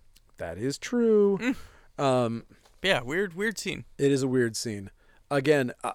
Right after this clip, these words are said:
Speaker 1: honestly, I would have preferred it, because the, one of the clunkier bits of exposition, I would have preferred it if they'd cut, uh, Kincaid's dialogue where he says,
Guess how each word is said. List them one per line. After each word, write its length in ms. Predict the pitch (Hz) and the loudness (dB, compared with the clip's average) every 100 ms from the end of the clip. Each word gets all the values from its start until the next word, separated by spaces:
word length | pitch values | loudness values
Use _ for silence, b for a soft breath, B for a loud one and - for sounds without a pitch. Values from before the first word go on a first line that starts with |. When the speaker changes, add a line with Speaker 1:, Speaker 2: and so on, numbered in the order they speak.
| - | -2
Speaker 1:
honestly, 400 | 160 175 139 - | 0 0 0 2
I 120 | 143 | 2
would 220 | 139 156 | 2 2
have 180 | 147 - | 2 -2
preferred 460 | - 131 - 143 139 | -4 -4 2 4 4
it, 100 | 120 | 2
because 340 | 123 131 110 | -2 -2 -4
the, 220 | 104 127 - | -4 -4 -4
one 200 | 135 143 143 | -2 0 0
of 120 | 120 | 0
the 100 | 127 | -4
clunkier 640 | - 135 131 - 127 120 | -4 -4 -4 -4 -4 -4
bits 300 | 104 123 - 139 | -4 -8 -6 -12
of 100 | - - | -10 -12
exposition, 760 | 123 - 113 180 190 113 104 107 b b b b - | -10 -10 -4 -2 -2 -6 -10 -16 b b b b -2
I 80 | 151 | 0
would 140 | 156 | 0
have 80 | 143 | -4
preferred 400 | 127 - 170 139 | -8 -2 2 2
it 20 | |
if 80 | 123 | 0
they'd 240 | 123 117 - | -2 -6 -12
cut, 600 | - 143 131 - - - - - _ - _ - | -4 -2 -2 -4 -12 -14 -20 -20 _ -20 _ -12
uh, 440 | 131 120 110 104 - | -8 -6 -8 -10 -12
Kincaid's 600 | - 143 - 156 156 139 | -10 -10 -4 0 0 -2
dialogue 760 | 120 110 117 110 101 98 98 - - | -4 -2 -2 -4 -6 -8 -10 -14 -10
where 240 | 123 117 | -4 -4
he 260 | - 151 139 | -6 -6 -4
says, 560 | - 135 117 110 - | 0 0 0 -6 -10